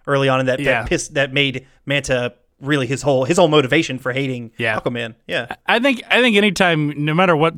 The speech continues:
Speaker 2: s-, size the part is, if you're on a billion dollar making movie, that's a point of pride. <laughs>
Speaker 1: Yeah. Uh, agreed. One hundred percent.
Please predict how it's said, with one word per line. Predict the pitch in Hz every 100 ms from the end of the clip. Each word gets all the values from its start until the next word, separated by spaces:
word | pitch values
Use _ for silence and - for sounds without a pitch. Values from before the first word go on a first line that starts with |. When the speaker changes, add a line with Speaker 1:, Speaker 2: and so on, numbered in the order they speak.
| -
Speaker 2:
s-, | 143 127
size | 156 147 120
the | 110
part | 147 139
is, | 127 113
if | 117
you're | 151
on | 143
a | 120
billion | 107 139 131
dollar | 127 131 123
making | 127 120 110
movie, | 127 117
that's | 113 127
a | 101
point | 135 107
of |
pride. | 156 147 - 170 - 131
<laughs> | -
Speaker 1:
Yeah. | 131 135 127 - - - - - - - 131
Uh, | 131 135 147
agreed. | 208 214 208 131 - _ _
One | 147 160
hundred | 147 - 175 175 147 135
percent. | 139 127 123